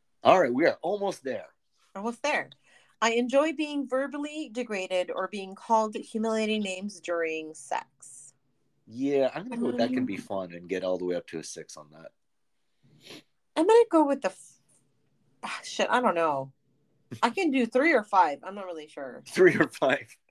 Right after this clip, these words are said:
Speaker 2: <laughs>
Speaker 1: You're not strongly, then why don't you split it down the middle and say you're neutral? <laughs>
Speaker 2: That's what I'm gonna do. <laughs>
Speaker 1: I want to meet more like-minded, kinky people, and I'm willing to put effort into that.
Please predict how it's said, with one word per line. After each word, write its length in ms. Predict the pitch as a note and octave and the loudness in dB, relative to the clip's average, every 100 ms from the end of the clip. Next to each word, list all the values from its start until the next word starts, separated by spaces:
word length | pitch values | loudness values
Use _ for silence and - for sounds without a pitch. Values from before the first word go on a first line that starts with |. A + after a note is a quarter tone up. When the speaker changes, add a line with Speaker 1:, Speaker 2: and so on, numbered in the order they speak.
| - - - | -20 -20 6
Speaker 2:
<laughs> 1500 | A4+ - A4+ A#4+ G4 G4+ - G4+ - B4+ - - - - - | 6 8 6 6 4 6 4 2 0 -4 -4 -16 -14 -16 -4
Speaker 1:
You're 140 | E3 | 0
not 180 | A3 - | 2 0
strongly, 840 | - - E3+ F3+ A3 G#3+ D3+ B2 - | -10 -14 -6 -2 -2 -2 -2 -2 -4
then 200 | B2+ C3+ | -10 -6
why 100 | C#3 | -4
don't 100 | F3+ | -4
you 100 | F3 D#3 | -4 -12
split 300 | - E3+ D3 | -6 -4 -2
it 40 | |
down 160 | C#3+ C3+ | -2 -2
the 60 | |
middle 220 | C3 B2 | -4 -4
and 100 | A2+ | -6
say 200 | - B2+ | -8 -8
you're 120 | G#2+ G#2+ | -8 -10
neutral? 440 | G#2 G#2 - - - - C#5 | -8 -8 -10 -12 -18 -4 -2
<laughs> 280 | C5+ A#4+ | 0 0
Speaker 2:
That's 160 | E4 D4+ | -2 -2
what 140 | C#4+ | 0
I'm 100 | B3+ | 0
gonna 140 | A#3+ G#3+ | -2 -6
do. 280 | G3 A3 C#4+ - - | -4 -4 -2 -4 -4
<laughs> 800 | F4+ - - D#4 _ - - _ | -8 -8 -10 -12 _ -16 -16 _
Speaker 1:
I 200 | A2+ D3+ | 0 2
want 280 | E3 D#3+ D#3+ | 2 -2 -6
to 120 | - C3 | -10 -10
meet 260 | C#3 D3+ | -8 -10
more 240 | G#2 B2 D#3 | -8 -6 -4
like-minded, 720 | C#3+ C#3+ C#3 A2+ G2 F#2+ - | 0 -2 -2 -6 -6 -10 -10
kinky 340 | - D#3+ E3+ | -8 -8 -10
people, 380 | C#3 B2 A#2 A#2 | -8 -6 -4 -6
and 120 | G#2 F#2+ | -6 -8
I'm 160 | F#2 | -6
willing 240 | A2+ D3 C3+ | -6 -6 -8
to 60 | |
put 220 | A#2+ C3 B2+ | 0 0 2
effort 240 | A2+ A2+ G2+ | 0 0 -12
into 80 | G2 F2+ | -14 -6
that. 220 | F#2+ | -6